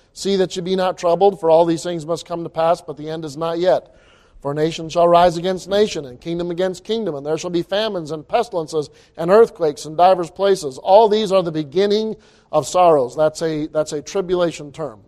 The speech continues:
okay? Beginning of sorrows is a tribulation term. "Then shall they deliver you up to be afflicted. They shall kill you, and you shall be hated of all nations for my, all nations for my name's sake." That, that doesn't sound like we're on our way to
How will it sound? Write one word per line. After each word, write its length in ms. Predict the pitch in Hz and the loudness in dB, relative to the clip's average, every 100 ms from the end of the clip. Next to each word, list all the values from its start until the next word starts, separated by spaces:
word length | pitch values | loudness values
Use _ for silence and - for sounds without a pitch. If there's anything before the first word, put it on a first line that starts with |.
| - | -20
okay? 240 | 131 143 | -12 -10
Beginning 380 | 143 147 185 196 | -8 -6 -2 -2
of 60 | 170 | -2
sorrows 360 | 175 160 143 | -2 -2 -2
is 100 | 139 | -8
a 60 | 120 | -14
tribulation 580 | - 160 147 135 123 120 | -14 -10 -8 -8 -12 -20
term. 240 | 117 110 _ _ _ _ _ _ _ - | -20 -20 _ _ _ _ _ _ _ 0
"Then 220 | 180 202 | 2 4
shall 180 | 196 180 | 4 4
they 120 | 175 | 2
deliver 320 | 160 170 175 | 2 0 2
you 160 | 175 175 | 4 4
up 180 | 175 175 | 2 -2
to 60 | |
be 120 | 151 | -6
afflicted. 500 | 147 170 208 202 185 | -4 0 0 0 -2
They 80 | 147 | -2
shall 200 | 143 131 | -4 -10
kill 260 | - 208 208 | 0 2 4
you, 180 | 202 185 | 0 -4
and 100 | 151 | -6
you 60 | |
shall 160 | 143 147 | -10 -10
be 100 | 139 | -8
hated 280 | 160 170 156 | -6 -6 -2
of 80 | |
all 160 | 151 151 | -2 -2
nations 340 | 156 151 151 - | -4 -6 -12 -16
for 120 | 139 | -10
my, 240 | 143 143 139 _ _ | -8 -8 -10 _ _
all 200 | - 165 | 2 2
nations 360 | 165 156 156 147 | 4 -2 -6 -16
for 120 | 147 | -14
my 200 | 147 151 | -10 -10
name's 280 | 151 156 147 | -10 -12 -8
sake." 320 | 156 156 - _ _ _ _ 165 | -4 -4 -6 _ _ _ _ -6
That, 200 | 175 180 | -4 4
that 140 | 185 | 6
doesn't 300 | 226 190 202 | 6 2 -4
sound 300 | 170 185 185 | -2 0 0
like 360 | 180 165 - - | 0 -2 -4 -12
we're 220 | 156 160 | -6 -4
on 160 | 165 165 | -2 -2
our 100 | 156 | 0
way 280 | 165 165 | 0 0
to 600 | 147 160 156 151 147 135 | -6 -8 -6 -4 -6 -10